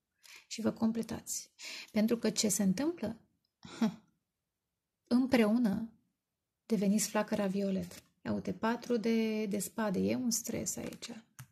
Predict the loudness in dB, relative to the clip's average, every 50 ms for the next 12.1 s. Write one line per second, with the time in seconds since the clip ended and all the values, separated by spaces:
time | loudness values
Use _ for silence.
0 | -20 -20 -20 _ -20 -20 -20 -20 -8 -2 0 2 2 2 0 0 -2 -4 -6 -6
1 | -6 -6 -6 -4 -4 -4 -4 -6 -6 -2 0 0 2 0 0 0 0 0 0 0
2 | 0 0 0 0 0 0 2 2 2 2 2 2 2 4 6 6 6 4 4 2
3 | 0 -2 -4 -10 -18 -18 _ _ _ -4 -4 -4 0 0 2 2 2 2 0 0
4 | 0 0 0 0 2 2 2 0 0 -2 -2 -2 0 0 2 2 2 2 2 0
5 | 0 2 0 0 0 0 0 -2 -2 -2 -2 -2 -2 -2 -4 -4 -6 -6 -6 -6
6 | -4 -4 -4 -4 -4 -4 -4 -4 -4 -4 -6 -6 -4 -2 2 4 4 4 4 4
7 | 0 -2 -2 -2 -2 2 4 4 4 4 4 2 2 0 -2 -4 -6 -8 -12 -16
8 | -16 -16 -18 -20 _ _ -2 -2 0 2 4 4 6 6 6 4 4 2 2 2
9 | 2 0 2 2 0 0 0 0 0 0 0 0 2 2 2 2 2 4 4 4
10 | 4 4 2 0 -4 -8 -16 -18 -18 -20 -10 _ -2 -2 0 0 0 -2 -2 -2
11 | 2 4 4 4 4 2 2 0 -2 -2 -4 -2 0 0 2 2 2 0 0 -2
12 | -2 -4